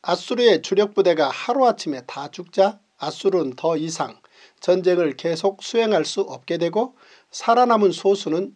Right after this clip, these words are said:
자기 나라로 돌아갔습니다. 이 소문은 삽시간에 고대 근동 전체에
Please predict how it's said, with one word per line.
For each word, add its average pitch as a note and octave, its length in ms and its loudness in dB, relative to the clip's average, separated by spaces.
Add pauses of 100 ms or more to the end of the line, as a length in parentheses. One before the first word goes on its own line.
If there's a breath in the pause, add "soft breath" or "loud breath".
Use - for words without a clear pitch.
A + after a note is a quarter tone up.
자기 C#3 320 -12
나라로 D3 380 -4
돌아갔습니다. D3 760 -12 (920)
이 A#3+ 160 -2
소문은 G#3 680 -2
삽시간에 - 720 -4 (360 soft breath)
고대 F3+ 340 2
근동 E3+ 420 -2
전체에 E3 680 -4